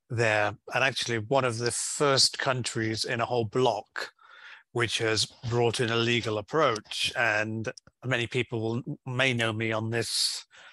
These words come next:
uh, webinar, in this discussion, that a lot of my research throughout my career is related to contract cheating and students getting somebody else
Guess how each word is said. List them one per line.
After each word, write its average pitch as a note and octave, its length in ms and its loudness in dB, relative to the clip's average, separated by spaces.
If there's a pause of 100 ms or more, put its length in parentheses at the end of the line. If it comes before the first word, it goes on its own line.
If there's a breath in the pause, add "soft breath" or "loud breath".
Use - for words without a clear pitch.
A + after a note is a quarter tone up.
(340 loud breath)
uh, A2 140 0
webinar, A2+ 600 2
in A2+ 80 -2
this A#2 220 -2
discussion, A#2 760 0 (500 loud breath)
that B2+ 100 -2
a B2 40 -2
lot B2 80 2
of G#2+ 60 -4
my A#2 120 2
research A#2 480 0
throughout B2+ 180 -4
my A#2 100 -4
career A#2+ 300 0
is A2+ 140 0
related A#2+ 400 -2
to A#2+ 80 -8
contract A2+ 420 -2
cheating A2 400 -2
and G#2 100 -4
students A#2 540 0
getting A2+ 240 -2
somebody A2+ 420 -2
else A2 460 0